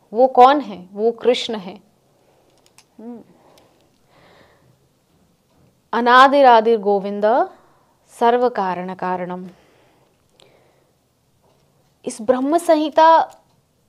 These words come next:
के अध्ययन से हमें कृष्ण के विषय में बहुत कुछ जानने को मिलता है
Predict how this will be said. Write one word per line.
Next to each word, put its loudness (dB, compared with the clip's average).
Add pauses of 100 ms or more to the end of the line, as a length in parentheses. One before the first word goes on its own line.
(720)
के -2
अध्ययन -4
से -10 (1120)
हमें -8
कृष्ण -6
के -4
विषय -4
में -4 (600)
बहुत -10
कुछ -6
जानने -2
को -6
मिलता -10
है -14